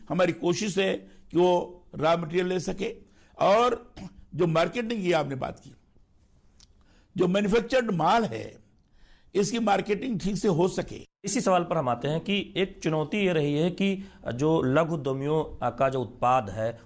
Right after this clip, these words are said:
Speaker 2: उसको एक बड़ा बाजार मिल के, मिल सके, न केवल भारत में बल्कि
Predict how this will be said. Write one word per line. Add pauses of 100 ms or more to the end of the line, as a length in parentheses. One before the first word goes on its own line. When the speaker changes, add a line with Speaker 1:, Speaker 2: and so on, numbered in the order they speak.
Speaker 2:
उसको
एक
बड़ा
बाजार
मिल
के,
मिल
सके, (300)
न
केवल
भारत
में
बल्कि